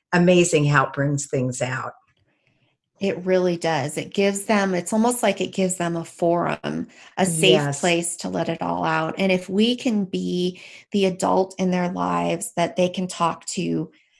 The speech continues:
Speaker 2: about subjects like this, that just sets the stage for when they're teenagers. And that's when we really want them to feel like they can come and talk to us. And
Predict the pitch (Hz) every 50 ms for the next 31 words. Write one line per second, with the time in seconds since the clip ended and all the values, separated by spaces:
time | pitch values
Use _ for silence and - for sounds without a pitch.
0 | _ _ _ - 190 185 185 175 165 170 170 - - - - - 175 226 170 -
1 | - 170 170 - - - - 156 - - - - 185 170 170 170 175 - - -
2 | _ - - - - _ _ _ _ _ _ _ _ _ _ _ _ - 202 226
3 | 233 - - 294 - - - - - - - - - - 185 - - - 185 180
4 | 175 175 180 180 180 - - - - - - - 196 190 190 196 196 190 180 180
5 | 180 - - 185 196 214 240 202 165 151 - - - - - - - 180 180 175
6 | 175 180 208 226 220 - - 180 170 160 151 151 151 151 160 185 226 254 185 156
7 | 156 - - 151 151 - - 170 156 156 156 - 175 - - 185 170 170 170 160
8 | - - 208 214 - 202 190 - - 190 185 170 170 - - 190 190 190 - _
9 | - - 196 185 175 170 165 160 - - 180 170 165 -